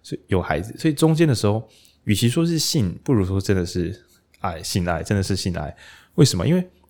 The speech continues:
中间有提到什么大肚鱼，还特别提到生小-，生小鱼或什么，就是那种生命力的意象有表现出来。所以在这个一切都已经不能回头的终点之后，非常冷清的这个终点之后，他喊出他先生的名字，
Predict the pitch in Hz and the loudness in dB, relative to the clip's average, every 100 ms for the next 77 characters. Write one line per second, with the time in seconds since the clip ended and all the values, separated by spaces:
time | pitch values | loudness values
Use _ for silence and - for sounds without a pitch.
0 | - 170 180 120 - 117 101 82 120 101 | 0 2 4 2 2 0 0 0 2 2
1 | 110 80 76 - 160 190 151 135 131 151 | 2 -2 -4 -2 0 2 2 0 -2 -2
2 | 131 143 - - - 151 156 87 82 98 | 0 -4 -4 -8 -6 -6 -4 -4 -2 -2
3 | 117 107 107 131 165 147 104 - - - | -2 -2 -6 -4 -2 -2 -2 -6 -10 -2
4 | 131 139 143 - 139 101 113 101 92 - | -2 -2 -8 -4 -2 0 -2 -2 -2 -4
5 | 98 92 98 85 85 - 87 90 - - | -8 -6 -6 -6 -6 -8 -6 -6 -8 -10
6 | - - - - - - _ - 165 202 | -12 -16 -20 -20 -20 -20 _ -6 0 2
7 | 170 175 165 170 139 - 107 - 147 123 | 2 0 0 2 2 2 -2 2 2 4
8 | 110 90 98 107 110 92 - 85 - 82 | 2 2 -2 0 0 0 -2 -4 -4 -8
9 | 82 82 - 113 113 117 80 - 87 87 | -6 -8 -2 0 2 0 -2 -6 -8 -6
10 | - - _ _ _ _ _ - 135 135 | -8 -8 _ _ _ _ _ -4 -2 -2
11 | - 92 104 80 - - 95 90 92 87 | -2 -2 0 -2 -4 -6 -6 -4 -4 -4
12 | 92 87 - 95 92 - - 120 - - | -6 -6 -6 -6 -6 -8 -8 -8 -8 -6
13 | 92 90 92 92 85 85 - 98 | -6 -6 -6 -6 -6 -8 -8 -10